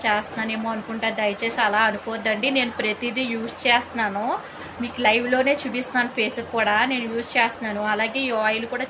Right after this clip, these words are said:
చాలా మంచిదండి, ఇలా హెయిర్ అంతా కూడా సిల్కీగా ఉంటుంది, మన చిక్కులు లాంటిది ఏం ప-, పడదు. And మనకి కొంచెం నాకైతే హెయిర్ ఊడడం కూడా బాగా తగ్గిందండి ఈ ఆయిల్ యూజ్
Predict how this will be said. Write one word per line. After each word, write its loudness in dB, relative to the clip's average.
చాలా 2
మంచిదండి, -6
ఇలా 4
హెయిర్ 2
అంతా -4
కూడా -2
సిల్కీగా -6
ఉంటుంది, -4
మన -2
చిక్కులు -4
లాంటిది 2
ఏం -4
ప-, 2
పడదు. 2
And 0
మనకి -2
కొంచెం -4
నాకైతే -2
హెయిర్ -2
ఊడడం 0
కూడా 0
బాగా -2
తగ్గిందండి -6
ఈ -6
ఆయిల్ -4
యూజ్ -10